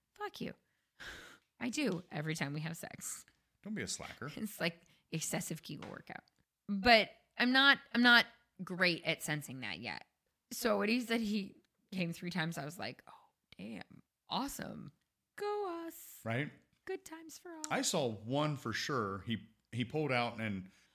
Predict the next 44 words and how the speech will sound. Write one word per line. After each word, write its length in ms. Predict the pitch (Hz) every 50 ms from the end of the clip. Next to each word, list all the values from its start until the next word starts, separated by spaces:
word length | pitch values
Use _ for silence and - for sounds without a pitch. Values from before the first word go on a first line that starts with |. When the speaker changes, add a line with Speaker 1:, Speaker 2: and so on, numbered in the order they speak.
| _ _ -
Speaker 1:
Well, 140 | 392 466
Speaker 2:
did 100 | 494 151
his 120 | 139 143 427
Speaker 1:
and 80 | -
Speaker 2:
business 340 | - 135 127 120 123 117 -
all 200 | 127 120 120 117
over 220 | 123 123 110 110 107
you. 220 | 98 95 98 98 - - _ -
But 140 | 117 131 123
I 100 | - 131
Speaker 1:
that's 120 | 147 147
Speaker 2:
didn't. 140 | 151 - -
Speaker 1:
what 60 | 508
I 20 | 494
was 100 | 466 381
wondering 360 | 392 403 392 381 381 381 359
was 120 | 339 339 330
happening. 920 | 370 427 508 554 - - 254 202 175 165 160 156 151 151 151 151 165 180 - _ _ _ _ _ _ _ _ -
Speaker 2:
I 60 | 139 151
didn't 200 | 156 123 131 127
see 140 | - 143
any 200 | 135 123 117 104 107
evidence 580 | 139 160 123 113 113 107 113 123 - - - - _ _ _ _ _ _ _
because 380 | - 143 123 135 135 127 123 117
as 80 | 123 107
soon 180 | - 160 160
as 140 | 151 139 127
he 60 | 135
was 100 | 131 117
done, 320 | 113 160 175 185 185 185 185 - - - -
he 160 | - 117 104
shoved 380 | - - - - 185 202 185
it 80 | 170 156
back 240 | 160 160 151 151 -
in 100 | 160 147
and 80 | 131 120
went 120 | 120 107 104
back 200 | 120 117 - -
to 80 | 104
Speaker 1:
Oh, 40 | 190
Speaker 2:
work. 200 | 185 185 185 180 165
Speaker 1:
yeah, 100 | 156 151
he 180 | 156 156 156
did. 80 | 151 156